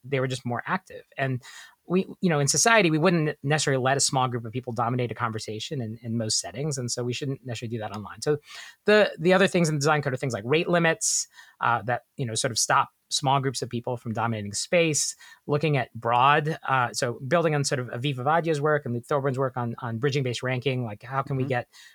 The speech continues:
Speaker 1: uh, algorithms to consider the diversity of voices rather than, like, a narrow group of people who are hyper-engaging, pushing the distribution of something.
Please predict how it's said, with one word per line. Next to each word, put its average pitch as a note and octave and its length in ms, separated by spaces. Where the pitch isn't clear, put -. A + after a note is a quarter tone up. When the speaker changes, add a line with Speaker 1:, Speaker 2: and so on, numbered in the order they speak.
Speaker 1:
uh, B2+ 280
algorithms D3 400
to - 60
consider B2+ 320
the A2+ 80
diversity C#3 440
of D#3+ 80
voices D#3 500
rather B2 240
than, A#2+ 180
like, A2+ 220
a A2+ 60
narrow C3 340
group B2 240
of A2+ 80
people A#2 420
who A2+ 160
are A2+ 120
hyper-engaging, B2+ 880
pushing A#2+ 520
the B2 80
distribution B2+ 540
of B2 80
something. B2 520